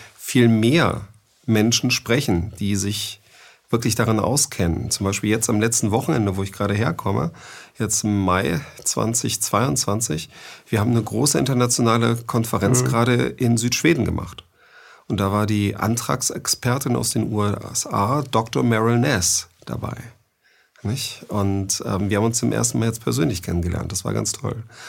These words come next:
Speaker 1: Und wir saßen z-, ich hab einen, ähm, so eine Keynote, so einen Hauptvortrag gehalten dort. Und wir saßen zusammen im, im Panel, Meryl Nass,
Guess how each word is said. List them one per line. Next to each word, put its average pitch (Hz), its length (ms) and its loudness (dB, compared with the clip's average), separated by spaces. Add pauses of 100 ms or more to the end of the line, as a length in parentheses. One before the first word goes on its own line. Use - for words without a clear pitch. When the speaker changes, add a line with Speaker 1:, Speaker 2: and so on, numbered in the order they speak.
(280)
Speaker 1:
Und 110 60 -4
wir 107 60 0
saßen 104 360 2
z-, - 200 -2
ich 120 140 -2
hab 117 100 -6
einen, 107 400 -4 (320)
ähm, 101 540 -4 (420)
so - 140 -6
eine 101 120 -4
Keynote, 151 560 2 (400)
so 120 120 -4
einen 101 80 0
Hauptvortrag 127 720 -2
gehalten 117 480 0
dort. 117 360 0
Und 101 280 -6 (520)
wir 110 80 -2
saßen 107 300 0
zusammen 107 480 2
im, 104 420 0 (320)
im 107 140 -2
Panel, 123 540 2 (460)
Meryl 110 260 2
Nass, - 800 0